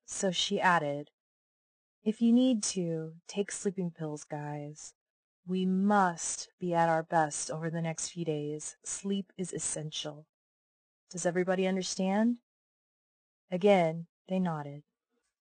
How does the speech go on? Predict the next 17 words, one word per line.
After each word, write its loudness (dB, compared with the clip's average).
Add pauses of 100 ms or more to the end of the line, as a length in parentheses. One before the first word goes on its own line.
They 8
started 6
to 0
get 4
up 6
from 0
their 2
seats, -8 (260)
but 0
she 4
motioned 4
for 4
them 2
to -4
sit 0
and -4
said, 0